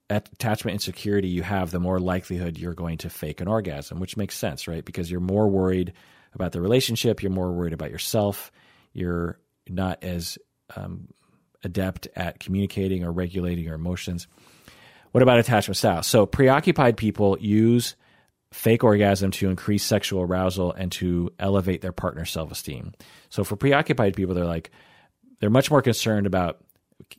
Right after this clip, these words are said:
keeping the other person's self-esteem high. Whereas avoidant people tend to fake orgasm because they wanna end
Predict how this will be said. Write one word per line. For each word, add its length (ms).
keeping 320
the 140
other 120
person's 380
self-esteem 560
high. 300
Whereas 220
avoidant 400
people 500
tend 460
to 240
fake 320
orgasm 640
because 360
they 120
wanna 320
end 380